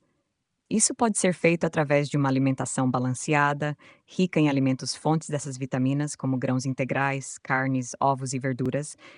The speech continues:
e, quando necessário, com suplementação guiada por um profissional. A atenção para com a alimentação e suplementação adequada nas pessoas mais velhas não é apenas sobre tratar deficiências, mas sim sobre promover um envelhecimento mais saudável e ativo.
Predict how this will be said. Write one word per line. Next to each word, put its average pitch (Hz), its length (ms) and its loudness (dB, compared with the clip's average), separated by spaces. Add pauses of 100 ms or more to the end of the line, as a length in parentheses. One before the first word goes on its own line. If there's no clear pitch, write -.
(260)
e, 262 100 0
quando 175 340 4
necessário, 160 760 0
com 151 180 -2
suplementação 147 800 -2
guiada 135 400 -2
por 139 160 -6
um 135 80 -2
profissional. 127 680 -6 (680)
A 139 120 2
atenção 156 480 2
para 156 220 -2
com 143 180 0
a 139 80 0
alimentação 156 760 0
e - 60 -4
suplementação 131 960 -4
adequada 127 640 -4
nas 135 240 -2
pessoas 143 460 0
mais 135 260 0
velhas 143 400 2
não 196 220 4
é 233 80 0
apenas 269 400 0
sobre 160 260 -2
tratar 139 380 -2
deficiências, 139 720 -4 (400)
mas 147 200 2
sim 160 220 2
sobre 139 240 -2
promover 139 460 2
um 143 100 4
envelhecimento 135 640 0
mais 139 200 -2
saudável 139 680 -2
e 151 100 -2
ativo. 123 560 -4